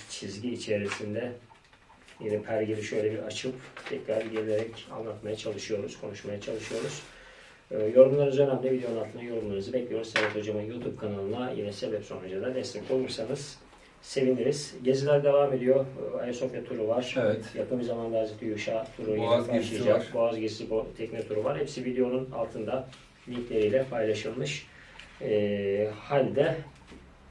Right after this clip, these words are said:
Speaker 1: bu kadar. Peki.
Speaker 2: Bu kadar. İnşallah beğenirler, hoşlarına gider. Yani güzel bir şey olsun diye yapıyoruz ama bilmiyoruz neticesi nedir. Oradaki yansımasını
Speaker 1: Yorumlar iyi
Speaker 2: o
Speaker 1: gidiyor hocam.
Speaker 2: arkadaşlarımız
Speaker 1: Seni
Speaker 2: biliyor.
Speaker 1: seviyorlar hocam.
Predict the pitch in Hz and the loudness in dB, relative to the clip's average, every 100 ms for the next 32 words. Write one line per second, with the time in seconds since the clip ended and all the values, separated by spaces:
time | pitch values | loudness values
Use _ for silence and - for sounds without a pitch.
0 | - - - - - - - - - - | -20 -20 -20 -20 -14 -4 -4 -4 -10 -20
1 | - - - 156 127 120 147 - - 170 | -18 -12 -10 0 6 8 8 4 -6 -4
2 | 156 139 110 120 147 - 127 131 127 120 | 0 2 2 2 0 -2 2 4 6 6
3 | 107 120 - - 127 123 123 113 117 98 | 4 0 -2 -6 -6 -6 -4 -4 -2 -2
4 | 104 - - - - - - - - - | -2 -6 -12 -18 -20 -20 -20 -20 -20 -20
5 | - 110 104 110 - - 107 123 123 113 | -8 -2 0 0 -4 -8 -2 4 4 4
6 | - 123 110 120 113 110 107 127 131 135 | -2 -2 -2 -2 0 0 0 2 2 2
7 | 139 - - - 127 113 104 110 110 127 | -2 -6 -8 0 2 2 0 -2 -4 -4
8 | 113 113 131 135 131 175 - 123 123 - | -4 -4 -2 0 0 0 4 4 4 0
9 | 131 131 - - 127 120 107 113 104 135 | -4 -6 -10 -4 0 0 -2 -6 -6 -4
10 | 147 135 127 123 131 139 135 127 131 123 | -4 6 8 8 6 2 0 2 2 2
11 | 135 131 131 - 131 131 110 101 92 107 | 4 6 6 6 4 4 2 -2 0 2
12 | 107 95 85 85 | 2 2 -2 -4